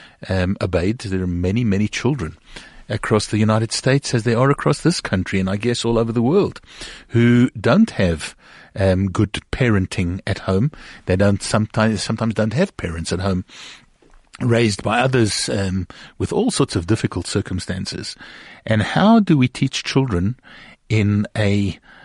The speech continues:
um, in a simple way that there is an authority out there that needs to be respected,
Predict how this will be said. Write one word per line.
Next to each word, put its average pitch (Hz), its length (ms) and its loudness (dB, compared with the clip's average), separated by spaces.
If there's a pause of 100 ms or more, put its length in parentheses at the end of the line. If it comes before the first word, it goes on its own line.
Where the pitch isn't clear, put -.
(200)
um, 95 460 0 (120)
in 110 80 0
a 98 60 0
simple 160 400 0
way - 280 -8 (480)
that 113 220 0
there 117 160 4
is 107 120 4
an 113 80 4
authority 123 560 2
out 110 200 2
there 110 160 0
that 98 160 -4
needs 117 180 -2
to 110 100 -2
be 98 140 2
respected, 98 640 -2